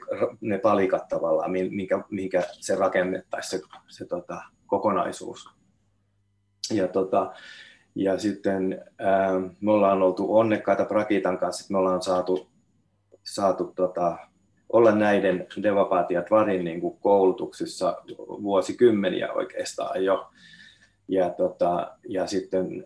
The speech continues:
ää, nyt me ollaan tultu siihen pi-, tilanteeseen, että Devapaat antoi niinku mulle ja Prakitalle tehtäväksi jatkaa tavallaan sitä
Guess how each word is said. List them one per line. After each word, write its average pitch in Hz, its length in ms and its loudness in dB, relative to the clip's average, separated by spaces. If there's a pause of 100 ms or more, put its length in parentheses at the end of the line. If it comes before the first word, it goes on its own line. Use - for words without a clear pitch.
ää, 92 160 0
nyt 101 160 0
me 101 80 -2
ollaan 92 160 2
tultu 92 200 -2
siihen 95 360 -2
pi-, 101 140 -2
tilanteeseen, 92 600 0
että - 120 -2
Devapaat 104 460 2 (140)
antoi 87 300 -4
niinku 90 380 -2 (140)
mulle 107 220 4
ja 90 60 6
Prakitalle 98 720 2 (120)
tehtäväksi 95 580 0
jatkaa 92 360 2
tavallaan 90 640 -2
sitä - 360 -8